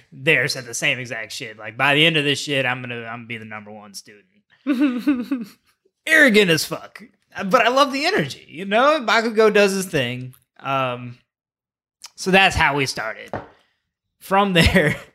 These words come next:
Speaker 1: <laughs> um, Todoroki starts off just fucking freezing
Speaker 2: Yeah,
Speaker 1: everything
Speaker 2: showing
Speaker 1: out, out the
Speaker 2: why
Speaker 1: cut.
Speaker 2: he's number one.
Speaker 1: Out the fucking cut.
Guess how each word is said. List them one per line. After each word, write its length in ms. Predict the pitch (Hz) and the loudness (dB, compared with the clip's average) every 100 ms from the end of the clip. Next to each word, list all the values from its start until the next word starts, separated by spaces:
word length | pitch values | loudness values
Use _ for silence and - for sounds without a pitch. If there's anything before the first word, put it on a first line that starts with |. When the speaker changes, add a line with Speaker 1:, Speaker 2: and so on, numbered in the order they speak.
| _ _ _ _ _ | _ _ _ _ _
Speaker 1:
<laughs> 680 | _ _ _ _ _ _ _ | _ _ _ _ _ _ _
um, 640 | 147 143 139 139 139 156 208 | -4 -2 -2 -4 -8 -16 -6
Todoroki 580 | 226 214 180 165 156 147 | 0 2 4 4 4 0
starts 340 | - 143 139 | 2 0 0
off 200 | 139 135 123 | -2 -2 -4
just 120 | - | -4
fucking 200 | 156 131 | -4 -4
freezing 400 | - 151 139 123 | -6 -4 -2 0
Speaker 2:
Yeah, 120 | 117 | 0
Speaker 1:
everything 280 | 101 - - | 0 -4 -2
Speaker 2:
showing 240 | 123 131 | 2 2
Speaker 1:
out, 60 | 131 | 2
out 60 | 117 | 0
the 40 | |
Speaker 2:
why 140 | 113 110 | 0 0
Speaker 1:
cut. 80 | 110 | 0
Speaker 2:
he's 180 | 117 107 | -2 0
number 220 | 113 110 | -2 -2
one. 380 | 104 107 104 101 | -6 -6 -6 0
Speaker 1:
Out 140 | - | 0
the 80 | 175 | 0
fucking 340 | - 185 - 131 | -2 -4 -6 -10
cut. 320 | - 117 | -10 -12